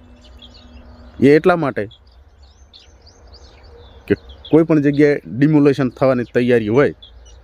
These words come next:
પોલીસના, પોલીસ કર્મીના કાફલો ત્યાં આગળ ખડકી દેવામાં આવે અને પોલીસ કર્મીઓ ગરીબો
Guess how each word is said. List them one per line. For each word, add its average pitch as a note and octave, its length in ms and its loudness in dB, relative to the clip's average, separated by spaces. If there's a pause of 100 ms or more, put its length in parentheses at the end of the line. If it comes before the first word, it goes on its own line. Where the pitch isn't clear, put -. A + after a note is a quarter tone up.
(380)
પોલીસના, C3 520 -2 (200)
પોલીસ D3+ 260 0
કર્મીના B2+ 420 -2 (480)
કાફલો B2+ 360 -2 (320)
ત્યાં C3 180 -2
આગળ A#2 240 -10
ખડકી D#3+ 280 -4
દેવામાં F#2 400 -6
આવે - 80 -20 (920)
અને F#2 120 -8 (100)
પોલીસ C#3 320 0
કર્મીઓ C#3+ 340 2 (1700)
ગરીબો B2+ 340 2